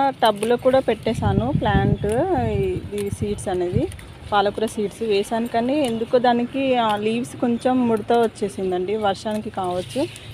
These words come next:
ఇందులో నాటిన ప్లాంట్స్కి చాలా బాగానే ఉంది. మన కుండీలో, అది మన టబ్లో వేసిన పాలకూరకే కొంచెం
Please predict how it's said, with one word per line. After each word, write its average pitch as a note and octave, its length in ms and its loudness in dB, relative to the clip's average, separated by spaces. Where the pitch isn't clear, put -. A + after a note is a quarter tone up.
ఇందులో B3+ 380 4
నాటిన C4 540 2
ప్లాంట్స్కి B3 680 -2
చాలా G#3+ 500 0
బాగానే G3+ 440 0
ఉంది. G#3 340 -2
మన A3 160 -2
కుండీలో, A#3+ 720 2
అది A3 320 0
మన G#3+ 240 -4
టబ్లో G#3+ 420 0
వేసిన A#3 340 2
పాలకూరకే A3 680 -2
కొంచెం A#3+ 580 0